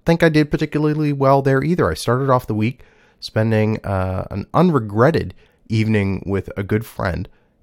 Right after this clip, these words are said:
enjoying, uh, some beer that he had found. And throughout the week, I found myself, when presented the opportunity to eat my fill, because the wording around this virtue is "eat not to dullness, drink not to elevation,"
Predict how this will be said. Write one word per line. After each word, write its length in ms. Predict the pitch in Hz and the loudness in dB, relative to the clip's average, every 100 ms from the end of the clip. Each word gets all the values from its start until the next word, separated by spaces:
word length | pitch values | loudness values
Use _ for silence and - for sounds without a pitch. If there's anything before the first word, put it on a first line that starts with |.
| 95 | -8
enjoying, 560 | 101 104 101 101 98 - | -2 0 2 0 -4 -6
uh, 200 | 92 90 | -6 -6
some 220 | - 107 | -2 0
beer 240 | 120 139 | 4 4
that 160 | 117 - | 2 -2
he 180 | - 135 | -4 0
had 160 | 98 | 0
found. 420 | - - 76 73 - _ _ _ _ _ - | -2 -6 -4 -8 -12 _ _ _ _ _ -6
And 360 | 117 117 117 - _ _ - | 0 0 0 -6 _ _ -10
throughout 400 | 135 143 220 254 | 2 4 4 0
the 80 | 110 | -4
week, 320 | 82 90 - _ _ - | -4 -8 -14 _ _ -8
I 60 | 117 | -4
found 280 | 139 147 | 0 0
myself, 400 | 143 135 - 123 - _ - | 0 -2 0 -2 -2 _ 0
when 180 | 123 | 2
presented 460 | 120 113 120 135 131 | 2 2 4 4 4
the 100 | 107 | 4
opportunity 760 | 110 107 - 117 101 87 90 - _ _ - | 2 0 -4 -2 -2 -4 -6 -8 _ _ -8
to 240 | 107 104 - | -4 -4 -2
eat 240 | 147 - | -4 0
my 220 | 120 113 | 2 2
fill, 540 | 104 - 165 95 127 - _ _ | 0 -2 2 2 2 -6 _ _
because 260 | - 101 104 | -8 -6 -4
the 100 | 101 | -4
wording 360 | 101 110 104 95 | -2 -2 -2 -2
around 260 | 95 98 | -2 -2
this 140 | 98 - | -4 -6
virtue 320 | 98 - 92 | -8 -6 -8
is 120 | 90 | -6
"eat 200 | 101 - | -10 -8
not 180 | 101 95 | -6 -6
to 100 | 104 | -8
dullness, 480 | 92 92 95 92 - | -2 0 0 -4 -6
drink 220 | 95 92 | -6 -4
not 180 | 92 - | -6 -8
to 120 | - | -8
elevation," 640 | 92 90 98 - 80 90 | -6 -2 -2 -2 -4 -6